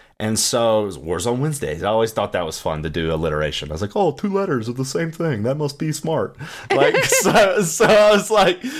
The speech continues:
you know, we would do that all the time. And then I put it on, and then we all laughed 'cause I pointed out to him, I'm like, "'Cause it doesn't matter anymore. We've achieved what I wanted to achieve with Twitch so far." So I'm like, "I don't have to worry about the metric as much." So I was like,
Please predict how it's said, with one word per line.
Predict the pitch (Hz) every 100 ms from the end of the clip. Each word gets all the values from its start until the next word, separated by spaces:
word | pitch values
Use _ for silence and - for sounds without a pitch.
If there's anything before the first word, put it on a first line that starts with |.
| 311 294 247
you | - 165
know, | 156
we | 156
would | 185 170
do | 160 185
that | 160 220
all | 262 156
the | 139
time. | - 135 127 127
And | 139 135
then | 151 151
I | 127
put | 127 185
it | 170
on, | 151 175 143 120 127
and | 139 127
then | 139 160
we | 165
all | 156 143
laughed | 139 202 123 -
'cause | 143
I | 123
pointed | 127 156 143
out | 143 196
to | 139
him, | 127 123
I'm | 123
like, | 123 123
"'Cause | 127
it |
doesn't | 123 131 107
matter | 117 147 131
anymore. | 110 107
We've | 107 104
achieved | - 120 110
what | 101
I |
wanted | 98 95
to | 92
achieve | 90 110 95
with | 90
Twitch | - 98 -
so | 90
far." | - 113 107 87 85 - - _ _
So | -
I'm | 101 95
like, | 98 -
"I |
don't | 104 107
have | 110
to | 101
worry | 92 101
about | 95 90 -
the |
metric | 87 107 - 101
as | 90 95
much." | 82 95 -
So | 113
I | 110
was | 110
like, | 110 107